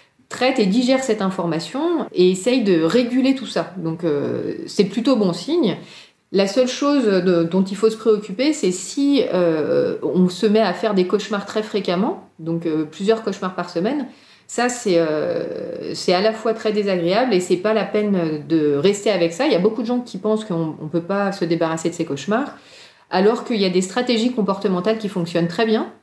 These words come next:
pour diminuer la fréquence des cauchemars. Et ça, c'est important de, de consulter des spécialistes pour diminuer sa fréquence de cauchemars, parce qu'en fait, quand on fait trop souvent des cauchemars, on finit par plus avoir envie de dormir,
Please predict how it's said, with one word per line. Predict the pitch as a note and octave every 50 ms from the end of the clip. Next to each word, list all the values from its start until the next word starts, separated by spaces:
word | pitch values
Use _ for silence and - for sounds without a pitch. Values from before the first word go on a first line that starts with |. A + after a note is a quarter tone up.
| _ _
pour | - E3 E3+
diminuer | E3 F#3 F#3 F3 F3 F3+ F#3
la | F3 E3
fréquence | E3+ - F3+ E3+ F3 E3 D#3
des | D#3+
cauchemars. | D3 D3 C3+ - - G3+ A3 B3 C4
Et | G#3+
ça, | - - B3
c'est | C4 - -
important | F3 F3+ F#3+ F#3+ A#3+ A#3+ - - C4 C#4 D#4 D#4+
de, | C4+ G3 E3+ D#3+ D#3 D3
de | D#3+ E3+
consulter | E3 E3+ A3 A3+ A3 - A3+ G3+ F#3+ A3+ A3+
des | G3+ F#3+ E3 D#3
spécialistes | D3+ - - F#3 F3+ - F3 E3+ G3+ C4+ D4+ - - - _ _ - - - - _ _ _
pour | - G3+ G#3 G3+ F#3 E3+ E3+
diminuer | F#3+ G3 G3+ G3+ G3+ G#3+ G#3+ G#3+
sa | G#3+ F3
fréquence | - - F#3 F3+ F#3+ F#3+ F#3 F3
de | D#3+
cauchemars, | D3 D#3 D3+ - - B3 C#4+ C#4+ -
parce | F#3 E3+ -
qu'en | - - E3 C#3 D#3+
fait, | - A#3+
quand | B3 - G3 F#3 F#3
on | E3
fait | E3+ F3+
trop | E3+ - - A#3
souvent | A3 - A3 G#3 G3+
des | F#3 F3 E3+
cauchemars, | D#3+ D#3+ - - G#3+ A#3 B3 B3+
on | G3+ E3
finit | - - - F#3+ F#3+
par | F#3+ E3 E3 -
plus | - G#3+ G3+
avoir | F#3 F#3 F#3+ F3
envie | E3 D3+ E3+ E3+
de | D3+
dormir, | C#3+ C#3+ C#3 D3+ F3 G3 A3 A3+